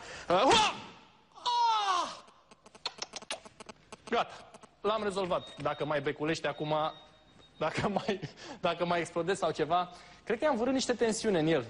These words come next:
sau mi-o fi vărât el mie. Auzi, dar acum putem să zicem că l-am, uh, dacă ne întreabă cineva, ne mai crede că am avut un accident după ce l-am pocnit, sau?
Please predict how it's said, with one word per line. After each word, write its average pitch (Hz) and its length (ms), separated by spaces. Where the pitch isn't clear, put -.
sau - 200
mi-o 165 120
fi 160 140
vărât 156 240
el 143 120
mie. 127 220
Auzi, 370 280
dar 381 100
acum 262 280
putem 220 220
să 185 120
zicem 180 340
că 165 120
l-am, 165 320
uh, 147 320
dacă 170 260
ne 170 60
întreabă 202 260
cineva, 185 380
ne 202 80
mai 185 160
crede 175 280
că 175 100
am 175 100
avut 165 200
un 170 100
accident 165 380
după 175 160
ce 165 120
l-am 160 120
pocnit, 165 380
sau? 151 380